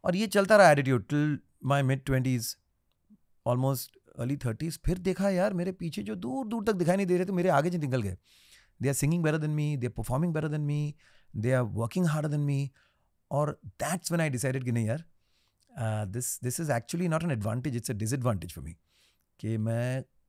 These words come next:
हर चीज़ को इतना लाइटली लेता हूँ, खुद को इतना ग्रांटेड ले लेता हूँ, क्योंकि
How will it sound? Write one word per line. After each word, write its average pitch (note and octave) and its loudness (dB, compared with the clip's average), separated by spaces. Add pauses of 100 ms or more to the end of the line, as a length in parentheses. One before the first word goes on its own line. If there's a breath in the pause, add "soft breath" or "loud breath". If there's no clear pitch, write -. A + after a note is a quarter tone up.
(500)
हर C#3 -2
चीज़ D3 -6
को C#3+ -6
इतना C#3 -4
लाइटली A#2 -4
लेता A2 -6
हूँ, B2 -6
खुद - -10
को D#3 -4
इतना D3 -2
ग्रांटेड A2+ -4
ले G#2+ -2
लेता G#2 -6
हूँ, C3+ -6
क्योंकि C3 -6